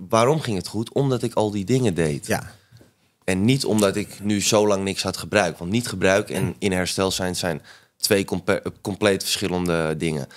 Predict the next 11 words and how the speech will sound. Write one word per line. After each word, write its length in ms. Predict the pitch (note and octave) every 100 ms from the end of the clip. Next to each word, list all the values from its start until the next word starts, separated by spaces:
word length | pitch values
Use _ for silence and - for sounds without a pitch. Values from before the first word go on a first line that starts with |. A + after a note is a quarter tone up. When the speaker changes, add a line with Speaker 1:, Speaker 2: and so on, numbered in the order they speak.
| -
Speaker 1:
Gewoon 480 | - - A2+ A#2+ A#2
als 180 | - A#2
verslaafde 500 | A2+ - B2 B2 G#2+
niet 180 | A2+ B2+
gebruiken 480 | G#2 G2+ A2+ B2+ G2
en 60 |
niks 160 | G#2+ -
aan 60 | G#2+
je 60 |
problemen 420 | F#2+ F2+ G#2 A#2
doen, 240 | A2 A#2+